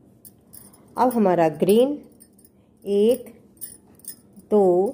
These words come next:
तीन फंदे ग्रीन। अब यहाँ पे फिर स्किन कलर, एक, दो, तीन,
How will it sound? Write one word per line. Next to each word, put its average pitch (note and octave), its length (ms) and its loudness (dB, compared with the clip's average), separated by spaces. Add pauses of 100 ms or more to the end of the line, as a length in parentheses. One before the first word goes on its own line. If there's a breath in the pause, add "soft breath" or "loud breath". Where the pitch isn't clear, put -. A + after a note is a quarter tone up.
(1300)
तीन D4+ 200 2
फंदे F#3+ 460 2
ग्रीन। G#3+ 420 0 (1000)
अब B3+ 180 -2
यहाँ G#3 220 0
पे G3+ 140 -2
फिर A3+ 240 -2
स्किन B3 320 -2
कलर, B3 320 2 (800)
एक, G3+ 540 -2 (880)
दो, F#3 500 0 (1080)
तीन, G3+ 540 2